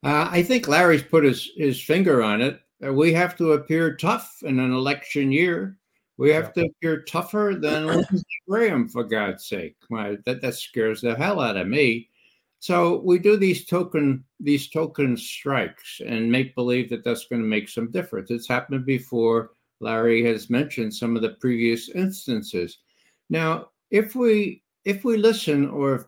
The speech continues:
Speaker 1: Biden listens to the real crazies and starts to hit targets in Iran or clearly identified with the uh, Iranian Revolutionary Guards,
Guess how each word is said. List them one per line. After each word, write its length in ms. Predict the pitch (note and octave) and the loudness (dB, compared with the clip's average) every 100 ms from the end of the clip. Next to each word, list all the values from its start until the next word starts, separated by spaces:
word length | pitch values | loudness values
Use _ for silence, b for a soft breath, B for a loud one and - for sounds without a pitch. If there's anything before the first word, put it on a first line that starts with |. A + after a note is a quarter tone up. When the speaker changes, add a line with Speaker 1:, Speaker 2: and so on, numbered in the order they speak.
| - | -4
Speaker 1:
Biden 380 | F3+ A3 F3 | -2 0 0
listens 560 | D3+ D#3+ - D#3 C#3 - | -2 -2 -4 -6 -6 -8
to 120 | - | -4
the 160 | C3+ B2+ | -2 0
real 260 | C#3 E3 | 2 0
crazies 760 | D#3 - E3+ G#3+ - G#2+ F2+ - - _ _ _ - | -2 -2 0 2 0 -2 -4 -8 -18 _ _ _ -6
and 140 | A#2+ | -6
starts 460 | - - F3+ F#3+ - | -6 -4 -4 -4 -4
to 120 | D#3 | -2
hit 260 | C#3+ C#3+ | -2 -4
targets 580 | - C#3 D3 C#3 C3 - - - | -6 -4 0 0 0 -4 -12 0
in 320 | D3+ F3+ F3+ | 2 2 2
Iran 800 | - C3+ C3+ D#3+ D3 B2+ B2+ C3+ | 0 2 2 2 2 2 0 -2
or 380 | C3+ C3 A#2+ A#2+ _ | -2 0 0 -2 _
clearly 480 | - C#4+ A#3+ E3 | -6 -2 0 2
identified 840 | A#2+ B2+ C#3+ C3+ - B2+ A#2 A2+ A#2+ | 0 0 0 -2 -4 -4 0 -2 0
with 220 | A#2+ A2+ | -2 0
the 300 | B2 A#2+ - _ - | 0 -2 -4 _ -8
uh, 140 | B2 B2 | -6 -4
Iranian 540 | C3 C#3 C#3 B2 A#2 | 0 4 6 6 4
Revolutionary 800 | B2 A2+ A#2 A2 - A2+ G#2+ G2+ | 2 0 -2 -2 -6 -6 -4 -4
Guards, 520 | G2 C3+ E3+ B2+ A#2 | -4 -2 0 -2 -4